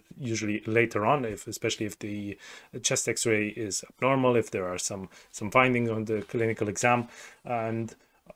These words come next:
other tests may include, for example, a sputum sample to see if there's any, uh, bacterial colonization in your lungs. So this is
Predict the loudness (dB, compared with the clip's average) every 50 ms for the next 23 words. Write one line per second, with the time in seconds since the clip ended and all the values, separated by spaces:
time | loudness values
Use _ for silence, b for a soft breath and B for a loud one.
0 | _ 4 6 8 8 6 4 4 4 2 2 2 2 -2 -2 -2 -2 -2 -4 -2
1 | 2 2 2 2 2 -2 -2 -2 -2 -2 -4 -4 -4 -4 -4 -2 -2 -4 -6 -6
2 | -8 -8 -8 -10 -12 _ _ -6 -6 -2 2 4 6 6 6 4 2 2 2 2
3 | 2 2 2 2 2 2 2 0 -2 -2 -2 -2 -2 -4 -4 -2 -4 -2 -2 -2
4 | -2 -2 -2 -2 -2 -2 -2 -4 -4 -6 -6 -8 -10 -10 -10 -10 -12 -14 -8 -4
5 | -4 -4 -2 0 4 4 6 6 6 4 2 2 2 2 2 2 2 0 0 0
6 | 2 2 4 4 4 2 2 0 0 0 0 0 0 0 2 2 0 0 0 -2
7 | -2 -4 -4 -6 -6 -6 -6 -8 -10 -10